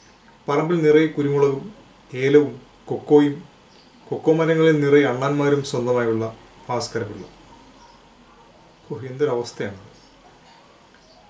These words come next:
ഈ ശവം എന്നത് വല്ലാത്തൊരു വിളിപ്പേരാണ്,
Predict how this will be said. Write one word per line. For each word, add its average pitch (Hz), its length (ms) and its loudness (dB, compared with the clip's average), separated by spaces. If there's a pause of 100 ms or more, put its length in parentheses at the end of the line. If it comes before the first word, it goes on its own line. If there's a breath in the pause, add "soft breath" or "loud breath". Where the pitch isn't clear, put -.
(140)
ഈ 196 140 -8
ശവം 202 280 4 (100)
എന്നത് 214 220 6 (480)
വല്ലാത്തൊരു 175 480 2 (160)
വിളിപ്പേരാണ്, 120 540 -4